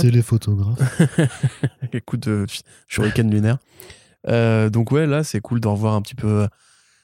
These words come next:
Speaker 2: euh, une production qui s'anime, qui vit, qui respire, qui va au contact.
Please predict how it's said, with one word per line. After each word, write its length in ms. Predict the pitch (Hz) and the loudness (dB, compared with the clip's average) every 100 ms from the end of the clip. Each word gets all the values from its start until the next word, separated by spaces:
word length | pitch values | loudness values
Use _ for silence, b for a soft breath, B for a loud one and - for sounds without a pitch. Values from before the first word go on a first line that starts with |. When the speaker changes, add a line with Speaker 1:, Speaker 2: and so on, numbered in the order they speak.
| b _ _ | b _ _
Speaker 2:
euh, 120 | 92 98 | 0 0
une 80 | 104 | 2
production 360 | 113 110 113 | 0 0 0
qui 140 | 104 - | -2 -2
s'anime, 420 | 98 92 107 113 | -2 0 0 0
qui 160 | - | -2
vit, 220 | 92 98 107 | -2 0 0
qui 100 | 101 | -2
respire, 400 | 95 - 110 107 | -2 -2 -2 -2
qui 160 | - | -4
va 300 | 90 92 95 | -4 -2 -2
au 40 | 92 | -2
contact. 340 | 101 110 123 | -6 -6 -6